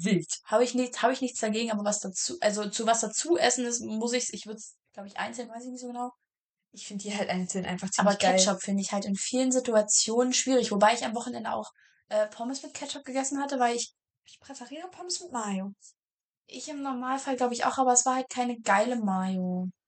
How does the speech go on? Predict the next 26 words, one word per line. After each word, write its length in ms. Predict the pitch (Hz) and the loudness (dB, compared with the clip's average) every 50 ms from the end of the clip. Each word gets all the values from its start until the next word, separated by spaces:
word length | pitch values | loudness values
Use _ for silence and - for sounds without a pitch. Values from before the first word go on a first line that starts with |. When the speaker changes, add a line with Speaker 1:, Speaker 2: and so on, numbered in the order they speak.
| _ _ _ _ - | _ _ _ _ -8
Speaker 2:
Und 160 | 208 208 208 | -6 0 2
dann 180 | 214 214 208 214 | 2 2 2 0
hab 100 | 220 240 | -4 -4
ich 100 | 233 247 | -2 -4
halt 120 | 240 233 | -4 -2
gesagt, 200 | 247 233 233 220 | 0 -2 -2 -2
„Okay, 180 | 208 - 240 233 | -4 -6 -4 -2
mach 120 | 233 226 | -2 -2
ich 100 | 226 - | -2 -2
mir 100 | 220 214 | -4 -2
so, 160 | 214 214 208 - _ _ _ _ _ _ _ _ | -2 -4 -4 -8 _ _ _ _ _ _ _ _
so 180 | 196 202 214 226 | -18 -14 -12 -10
ein, 160 | 220 202 - - - - - - | -10 -12 -12 -14 -16 -16 -16 -12
so 100 | - 214 | -8 -4
ein 220 | 214 214 202 185 | -2 -2 -2 -2
Drizzle 520 | 175 185 220 262 262 247 240 240 233 254 311 302 254 233 214 - _ _ _ _ _ _ _ - | 0 6 6 6 6 4 0 0 0 0 0 0 -2 -4 -6 -12 _ _ _ _ _ _ _ -16
Ketchup 320 | 277 285 - 269 247 208 | -12 -10 -8 -8 -8 -8
drüber.“ 300 | - 214 214 220 240 240 | -8 -8 -2 2 2 2
Das 160 | 240 233 - | 4 2 -2
fand 160 | - 240 240 | -2 -4 -4
ich 80 | 226 - | -4 -6
irgendwie 220 | - 214 214 214 | -4 -2 -2 -2
in 60 | 214 202 | -2 -4
dem 120 | 226 226 | -4 -4
Moment 260 | 226 220 214 214 - | -4 -4 -4 -2 -2
angenehmer. 520 | - 233 233 220 202 190 196 208 214 226 | -2 -2 0 2 2 4 6 6 4 4